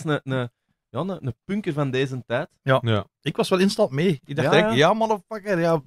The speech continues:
Speaker 2: jammer dat ik zo oud ben, anders was ik mee met u."
Speaker 1: Not giving a fuck.
Speaker 2: Dat is geen op de speelplaats die, eh, die de shit regelt daar,
Speaker 1: Ja,
Speaker 2: ik
Speaker 1: ja.
Speaker 2: zweer het u.
Speaker 3: Mhm.
Speaker 1: Ja, en ook zo, die kan ook, wat hij heel goed kan, die kan heel goed, <laughs> dan is dat zo, dan heb je weer, want ze beginnen die wel op te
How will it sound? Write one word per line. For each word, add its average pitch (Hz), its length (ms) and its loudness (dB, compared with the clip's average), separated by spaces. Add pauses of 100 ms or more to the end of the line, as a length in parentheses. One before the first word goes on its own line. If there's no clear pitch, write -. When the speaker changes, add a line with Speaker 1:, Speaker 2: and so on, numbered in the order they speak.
(100)
Speaker 2:
jammer 175 460 2
dat 190 100 0
ik - 60 -8
zo - 120 2
oud 175 180 4
ben, 151 160 6
anders 185 220 0
was 175 140 0
ik 165 100 0
mee 151 220 -4
met 165 180 2
u." 160 80 6
Speaker 1:
Not 190 260 4
giving 208 320 2
a 117 60 -4
fuck. - 260 -16
Speaker 2:
Dat 139 80 4
is 165 100 4
geen 175 200 2
op 214 80 4
de 185 80 -4
speelplaats 185 640 2
die, 156 300 4
eh, 147 520 2
die 147 120 -4
de 139 80 -2
shit - 260 -4
regelt 151 420 0
daar, 131 160 0
Speaker 1:
Ja, 131 100 2
Speaker 2:
ik 151 60 2
Speaker 1:
ja. 147 80 2
Speaker 2:
zweer 143 220 0
het 147 140 -8
u. 107 180 -10
Speaker 3:
Mhm. 117 160 -6
Speaker 1:
Ja, 139 120 2
en 175 100 4
ook 196 100 0
zo, 196 220 0
die 139 200 2
kan 151 180 0
ook, 175 100 2
wat 147 120 2
hij 127 100 2
heel 165 200 6
goed 151 220 4
kan, 165 220 -2
die 139 120 0
kan 123 200 -2
heel 139 280 0
goed, - 300 -2 (220)
<laughs> - 180 -20
dan 196 100 4
is 160 80 4
dat 127 160 4
zo, 113 160 0 (320)
dan 110 100 0
heb 120 100 2
je 117 100 4
weer, 107 200 6
want 98 220 -4
ze 98 80 -16
beginnen 101 260 2
die 98 100 2
wel 95 180 0
op 110 180 -4
te - 140 -6